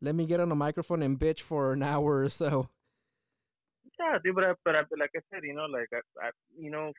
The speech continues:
Speaker 2: for the people that watch, you know, tune in, you know, I bet you they also needed it because I'm pretty sure they're tired of watching fucking replays on E S P N too. So,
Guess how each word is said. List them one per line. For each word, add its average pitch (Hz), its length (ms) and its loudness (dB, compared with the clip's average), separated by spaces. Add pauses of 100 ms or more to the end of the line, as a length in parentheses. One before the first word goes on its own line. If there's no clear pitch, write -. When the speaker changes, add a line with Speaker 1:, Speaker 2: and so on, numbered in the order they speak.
Speaker 2:
for 135 180 -2
the 123 120 -8 (100)
people 170 500 -6 (640)
that 113 200 -4
watch, 135 300 -4 (220)
you 135 80 -16
know, 127 120 -10 (140)
tune 135 160 -10
in, 147 240 -6
you 139 100 -18
know, 143 220 -8
I 131 160 -6
bet 131 120 -4 (100)
you 131 180 -14 (880)
they 160 180 0
also 135 280 -2
needed 113 360 -12
it 113 120 -6 (120)
because 113 260 -12
I'm 127 140 -10
pretty 139 260 -4
sure 127 100 2
they're 131 140 -2 (100)
tired 120 200 0
of 107 100 -12
watching 110 400 -8
fucking 107 340 -12
replays 107 440 -8
on 104 100 -10
E 107 160 -10
S 117 80 -6 (140)
P 120 140 -8
N 107 100 -12 (140)
too. 143 160 -2 (120)
So, 113 220 -4